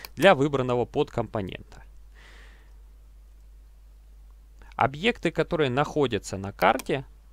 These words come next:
перечислены вот в этом окне. Мы можем выбирать их отсюда, мы можем их сортировать по типу, по метке.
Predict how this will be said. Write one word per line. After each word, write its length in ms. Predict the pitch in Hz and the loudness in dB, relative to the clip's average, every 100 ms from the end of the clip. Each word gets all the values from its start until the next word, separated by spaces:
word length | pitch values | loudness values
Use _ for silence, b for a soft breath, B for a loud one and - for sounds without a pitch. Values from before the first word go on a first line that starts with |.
| - - - - - - - | -20 -20 -20 -20 -20 -20 -10
перечислены 640 | 127 120 - 165 - 151 120 | -8 -6 -4 -6 -4 -4 -2
вот 220 | 190 - | -4 -2
в 80 | 120 | -2
этом 320 | 101 - 95 | -2 -6 -14
окне. 340 | - - - - - - - | -16 -16 -16 -16 -18 -20 -12
Мы 120 | 302 | -8
можем 280 | 208 135 120 | -4 -2 -2
выбирать 360 | 110 120 123 - | -2 0 -2 -2
их 120 | 113 | -8
отсюда, 400 | 101 - 233 185 | -8 -8 -8 -6
мы 120 | 120 | -6
можем 360 | 117 107 98 92 | -6 -8 -8 -10
их 60 | - - - - - - | -14 -18 -20 -20 -16 -10
сортировать 840 | 104 98 - 95 95 175 220 - - - - - - - - | -8 -6 -6 -4 0 0 0 -10 -20 -20 -20 -20 -20 -12 -6
по 100 | 95 | -6
типу, 540 | - 202 226 196 190 - - | -4 -8 -6 -8 -10 -14 -12
по 100 | - | -8
метке. 560 | 95 143 190 - - 165 | -6 -4 -6 -8 -12 -12